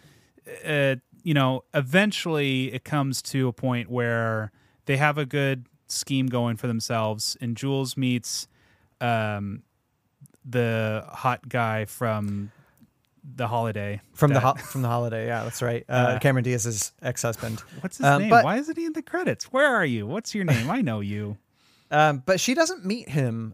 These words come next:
Speaker 2: until after she falls for Jason. Adam
Speaker 1: Um,
Speaker 2: Scott. Yeah, because what happens is she starts falling for him. Um, and you kind of see it through lingering glances where
Speaker 1: Right.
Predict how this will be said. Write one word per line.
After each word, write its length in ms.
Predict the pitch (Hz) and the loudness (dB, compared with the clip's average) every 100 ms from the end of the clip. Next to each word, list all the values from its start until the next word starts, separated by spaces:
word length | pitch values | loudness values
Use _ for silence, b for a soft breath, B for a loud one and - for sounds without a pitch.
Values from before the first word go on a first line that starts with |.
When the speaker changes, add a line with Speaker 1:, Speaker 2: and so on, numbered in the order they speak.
| - | -4
Speaker 2:
until 500 | 135 - 156 139 131 | -2 0 2 4 2
after 340 | - 143 - 135 | 2 0 0 -6
she 200 | - 127 | -4 -4
falls 480 | - 127 135 127 - | -2 0 2 0 -4
for 760 | - 120 117 113 110 110 110 b b b b 117 | -4 -2 0 -2 -2 -4 -8 b b b b -2
Jason. 480 | 139 160 - - - _ _ _ _ _ _ _ _ _ _ _ _ _ _ | 0 0 -4 -12 -20 _ _ _ _ _ _ _ _ _ _ _ _ _ _
Adam 320 | 175 185 190 | 4 6 6
Speaker 1:
Um, 40 | 190 | 4
Speaker 2:
Scott. 300 | - 135 - _ _ _ _ _ _ _ _ | 4 2 0 _ _ _ _ _ _ _ _
Yeah, 180 | 139 175 | 6 6
because 300 | 135 156 131 | 6 0 -2
what 220 | 131 147 | 0 -2
happens 380 | 131 170 170 131 | 0 -2 -2 -2
is 100 | 123 | -4
she 200 | - 147 | -4 -2
starts 340 | 160 165 135 - | 0 0 0 -2
falling 400 | 123 131 147 127 | 0 0 0 -2
for 160 | 123 | -4
him. 360 | 110 110 110 113 B B B B B | -6 -6 -8 -12 B B B B B
Um, 280 | 131 131 120 | 2 4 4
and 120 | 127 | 0
you 80 | 131 | 0
kind 200 | - 143 | 2 0
of 80 | 131 | 0
see 180 | - 131 | 0 0
it 140 | 120 | -2
through 180 | - 123 | -4 -4
lingering 480 | 104 123 123 123 117 | -2 -2 0 -2 -4
glances 640 | 117 120 123 131 123 120 | -4 -4 -4 -2 -2 -2
where 120 | 113 | 2
Speaker 1:
Right. 120 | 135 | 2